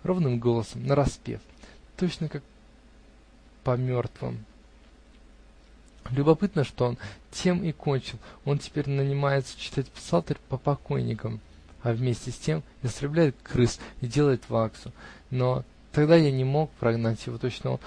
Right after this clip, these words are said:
был слит с существом, существованием моим химическим.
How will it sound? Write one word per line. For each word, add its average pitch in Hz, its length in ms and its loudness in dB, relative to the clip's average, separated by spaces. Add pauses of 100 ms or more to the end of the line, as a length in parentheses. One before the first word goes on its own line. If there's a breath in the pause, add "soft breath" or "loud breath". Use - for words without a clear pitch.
(180 loud breath)
был 131 320 4
слит 165 400 -2
с - 80 -10
существом, 139 720 -6 (420)
существованием 143 960 -2
моим 135 220 -4
химическим. 139 680 -8